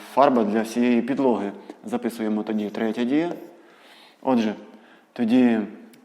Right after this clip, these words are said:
сорок вісім необхідно помножити на п'ять цілих двадцять дві соті.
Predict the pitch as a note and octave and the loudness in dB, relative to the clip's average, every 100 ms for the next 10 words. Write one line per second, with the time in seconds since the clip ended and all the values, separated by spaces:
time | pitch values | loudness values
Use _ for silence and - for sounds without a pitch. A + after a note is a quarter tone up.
0 | _ _ _ - D#3+ C3+ - G#2 G2+ - | _ _ _ 0 2 2 0 -4 -4 -2
1 | D3+ D#3+ - - - _ _ - - - | -2 -4 -12 -16 -20 _ _ -16 -16 -18
2 | _ _ - - - - _ - A#2+ B2+ | _ _ -16 -16 -20 -20 _ -2 0 0
3 | A#2 E3 D#3 B2+ A2+ A#2+ G#2+ G2+ G#2 A#2+ | 2 2 4 4 2 2 0 -2 -4 -6
4 | D#3 E3+ E3 - - A2+ A#2+ A#2 A2 A#2 | -4 -6 -8 -18 -6 0 2 0 -2 0
5 | A#2+ A2+ - D#3+ D3+ A2 - - - _ | 0 0 0 0 2 0 -6 -18 -20 _
6 | _ - - - - - - - - - | _ -20 -20 -20 -18 -14 -14 -16 -16 -10
7 | G2+ A#2 A2+ A#2 A2 C3 B2+ C3 A2+ G#2 | -4 -4 -2 -2 0 0 0 -2 -2 -4